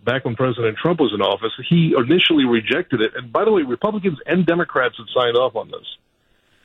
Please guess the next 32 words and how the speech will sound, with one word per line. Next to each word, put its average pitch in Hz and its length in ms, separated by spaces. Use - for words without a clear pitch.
And 131 200
then, 147 440
uh, 135 320
the 131 100
president, 156 600
former 143 260
President 131 420
Trump, 143 300
did 143 100
a 131 60
one 131 260
eighty 160 240
and 143 140
said, 160 100
"Okay, 160 220
yeah, 147 140
I'll 135 200
sign 135 180
off 175 240
on 120 140
it." 123 140
But 127 180
by 131 140
that 165 220
time, 151 220
the 147 80
Republicans 151 540
had 143 80
already 160 260
rejected 160 520
it 147 100
because 147 340